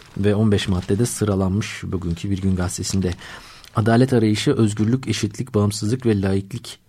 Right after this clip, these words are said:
mücadelesinden ayrı düşünülemez." denilmiş. "Herkes için olmayan adalet, adalet değildir." denilmiş. "Herkes için adalet aynı zamanda her şey için adalet demektir." Bir diğeri de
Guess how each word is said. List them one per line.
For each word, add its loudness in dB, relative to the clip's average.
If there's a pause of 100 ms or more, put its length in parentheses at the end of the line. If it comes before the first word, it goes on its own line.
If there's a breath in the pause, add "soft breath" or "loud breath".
(140)
mücadelesinden 0
ayrı 0
düşünülemez." -2
denilmiş. 0
"Herkes -2
için -2
olmayan 2
adalet, -2
adalet -2
değildir." -2
denilmiş. -2 (560 loud breath)
"Herkes 0
için 0
adalet 2
aynı 2
zamanda 2
her 2
şey 0
için -2
adalet -2 (300)
demektir." -2 (840 loud breath)
Bir -2
diğeri 2
de 4